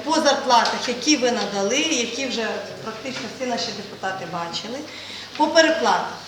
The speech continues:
Переплати мають тільки деякі працівники сільської ради. Ті працівники, спеціалісти перших категорій, по яких говорилося, що в них переплата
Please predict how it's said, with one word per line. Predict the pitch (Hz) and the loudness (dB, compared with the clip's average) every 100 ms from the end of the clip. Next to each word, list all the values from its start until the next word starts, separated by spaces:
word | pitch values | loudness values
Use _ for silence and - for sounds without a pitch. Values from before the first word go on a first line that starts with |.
| - - - - - - - - - - - | -14 -12 -12 -12 -12 -14 -14 -12 -14 -8 4
Переплати | 285 302 320 339 349 349 392 349 | 6 6 6 8 8 6 0 0
мають | 247 262 254 269 311 - | 4 6 6 4 0 0
тільки | - 285 - 262 | 2 2 0 -6
деякі | 185 254 247 247 254 - 320 | 2 6 6 4 -2 -4 -4
працівники | 294 262 - 240 220 220 262 262 | -4 -4 -2 -2 -4 -4 -6 -4
сільської | 233 - - 233 | -6 -6 -2 0
ради. | 208 180 165 196 - - - - - | 0 -2 -4 -10 -14 -18 -20 -14 2
Ті | 381 | 2
працівники, | 370 - - 262 233 - - 208 202 196 - - - | 4 0 0 -2 -2 -4 -6 -6 -6 -8 -12 -18 -14
спеціалісти | - - 311 269 240 - 240 | -8 -4 -2 -2 -2 -4 -2
перших | 247 247 240 - | 2 2 0 -4
категорій, | 233 247 196 202 196 | -4 -4 -4 -6 -4
по | 254 | -2
яких | 262 381 403 311 | 0 2 2 4
говорилося, | 269 240 202 - - | 2 2 0 -2 -4
що | - 233 | -6 -4
в | |
них | 302 359 | -4 0
переплата | 285 - 269 262 | 0 2 0 0